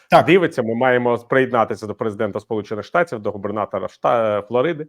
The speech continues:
Speaker 2: Десантіса, і, е, попросити цих людей залишити свої місця постійного проживання.
Speaker 1: Я коли був у Флориді, я, а це був перший раз, це було в дві тисячі шостому році, а ми, проїжджаючи, м, повз декілька міст, бачили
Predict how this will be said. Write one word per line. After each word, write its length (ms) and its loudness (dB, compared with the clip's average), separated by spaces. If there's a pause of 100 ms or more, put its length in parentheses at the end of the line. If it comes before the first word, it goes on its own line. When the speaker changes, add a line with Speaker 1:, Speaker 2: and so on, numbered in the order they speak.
(600)
Speaker 2:
Десантіса, 640 -4 (760)
і, 240 2 (600)
е, 180 2
попросити 600 -2
цих 220 -8
людей 280 -2
залишити 460 -4
свої 220 -6
місця 280 -4
постійного 460 -8
проживання. 400 -12 (540)
Speaker 1:
Я 180 -2
коли 240 0
був 260 -2
у 60 -6
Флориді, 560 -2
я, 340 2
а 40 -2
це 120 -2
був 340 -4
перший 320 2
раз, 320 2
це 80 -8
було 180 0
в 60 -2
дві 120 -6
тисячі 300 -4
шостому 420 -2
році, 360 0 (400)
а 60 -4
ми, 140 6
проїжджаючи, 800 4
м, 380 0 (520)
повз 340 4
декілька 760 4
міст, 420 0
бачили 680 4